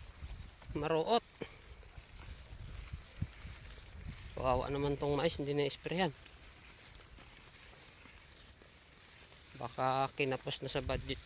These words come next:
yung may-ari nito. O alanganin sa budget. Dapat ito na-isprehan na ito, kasi kung hindi ito ma-isprehan, tatalunin ng damo itong mais.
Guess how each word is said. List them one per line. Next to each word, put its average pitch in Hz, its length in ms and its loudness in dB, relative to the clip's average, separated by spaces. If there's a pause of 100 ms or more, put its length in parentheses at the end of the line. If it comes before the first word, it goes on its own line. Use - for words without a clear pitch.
yung 135 320 2
may-ari 131 560 4
nito. 123 240 2 (1500)
O - 80 -6
alanganin 127 560 10
sa 123 160 8
budget. 120 480 6
Dapat 135 400 2
ito - 80 4
na-isprehan 156 640 8
na 151 80 10
ito, 170 160 4
kasi 160 400 4 (640)
kung 156 160 6
hindi 208 320 12
ito 214 160 6
ma-isprehan, 196 800 8 (880)
tatalunin 160 720 10
ng 160 160 12 (400)
damo 156 240 8
itong 156 400 6
mais. 160 400 2